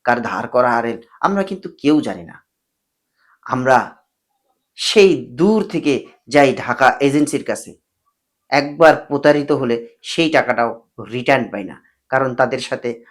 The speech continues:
আমরা সেই মফস্বল এলাকা থেকে আনার ক্ষমতা রাখি না। এই জন্যই পার্শ্ববর্তী যেই দালালগুলো থাকে, তাদের মাধ্যমেই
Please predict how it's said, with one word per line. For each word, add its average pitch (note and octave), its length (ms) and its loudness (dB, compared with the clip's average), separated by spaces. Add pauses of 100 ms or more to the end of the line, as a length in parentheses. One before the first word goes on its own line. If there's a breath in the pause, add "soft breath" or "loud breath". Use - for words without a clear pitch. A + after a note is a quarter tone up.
আমরা C#3+ 220 2
সেই C#3 180 -4
মফস্বল C3 580 -4
এলাকা B2+ 220 -2
থেকে A#2 380 -12 (320)
আনার C3 260 4 (320 loud breath)
ক্ষমতা D#3 360 2
রাখি G#2+ 200 -4
না। - 220 -20 (640)
এই F#3 140 2
জন্যই F#3 260 4
পার্শ্ববর্তী F3+ 640 -4
যেই B2 180 -6
দালালগুলো C#3 460 2
থাকে, A2 320 -14 (220)
তাদের C#3+ 280 2
মাধ্যমেই A2+ 560 -6